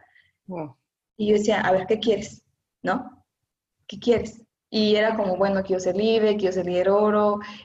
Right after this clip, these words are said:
Speaker 2: este, quiero esto, quiero aquello, chalá, o sea, todo así. Entonces, cada vez que yo me, me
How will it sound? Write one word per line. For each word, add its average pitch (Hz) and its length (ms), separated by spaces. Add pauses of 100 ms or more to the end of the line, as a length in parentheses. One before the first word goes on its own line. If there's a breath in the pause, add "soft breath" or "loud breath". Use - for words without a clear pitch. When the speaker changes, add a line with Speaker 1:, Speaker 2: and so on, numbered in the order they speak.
Speaker 2:
este, 180 280
quiero 185 240
esto, 202 440
quiero 180 160
aquello, 202 640
chalá, 185 340
o - 20
sea, 202 400
todo 226 120
así. 233 260 (240)
Entonces, 220 320
cada 262 220
vez 262 160
que 247 120
yo 240 160
me, 226 240
me 185 220